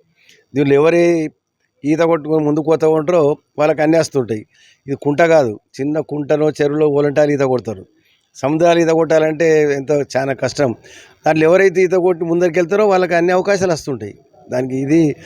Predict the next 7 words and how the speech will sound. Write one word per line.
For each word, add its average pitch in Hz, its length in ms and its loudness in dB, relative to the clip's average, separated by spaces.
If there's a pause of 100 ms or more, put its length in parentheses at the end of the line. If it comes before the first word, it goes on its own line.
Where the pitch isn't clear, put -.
(300)
ప్రజల 143 300 4
యొక్క 180 300 2
మన్నన 156 380 -2
పొందే 160 480 0 (420)
కార్యక్రమాలు 156 720 0
దీనికి 156 260 0
ఇంపార్టెంట్. 143 540 -2